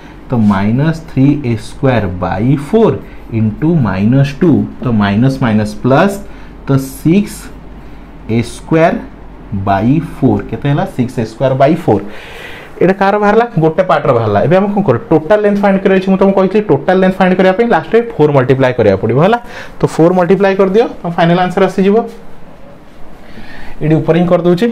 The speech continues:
ହେଲା? Now the total length, ହେଲା, of the curve କେତେ ହବ?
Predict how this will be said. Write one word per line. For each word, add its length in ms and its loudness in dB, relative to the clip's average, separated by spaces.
ହେଲା? 160 2
Now 220 2
the 120 2
total 520 4
length, 320 0
ହେଲା, 160 -2
of 100 -6
the 120 0
curve 320 2
କେତେ 240 0
ହବ? 120 2